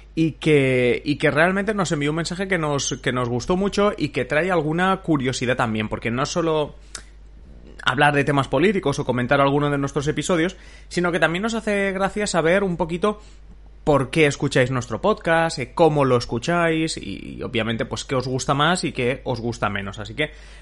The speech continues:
realmente agradecemos mucho el mensaje que nos, que nos hizo llegar Nigel hace, hace unos días, porque nos decía una cosa bastante curiosa,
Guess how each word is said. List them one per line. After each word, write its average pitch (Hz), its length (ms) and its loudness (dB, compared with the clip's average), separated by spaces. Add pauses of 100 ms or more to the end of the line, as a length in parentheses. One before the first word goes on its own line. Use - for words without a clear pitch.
(100)
realmente 175 460 2
agradecemos 165 460 0
mucho 175 200 0
el 175 60 0
mensaje 160 400 -2
que 160 100 0
nos, 123 460 -2
que 117 140 -4
nos 117 160 -6
hizo 143 160 -4
llegar 135 400 -2
Nigel 135 340 0
hace, 127 540 0
hace 123 240 0
unos 117 240 -2
días, 185 360 2 (460)
porque 175 240 4
nos 175 140 2
decía 180 240 0
una 240 120 0
cosa 226 200 -4
bastante 208 420 0
curiosa, 160 640 0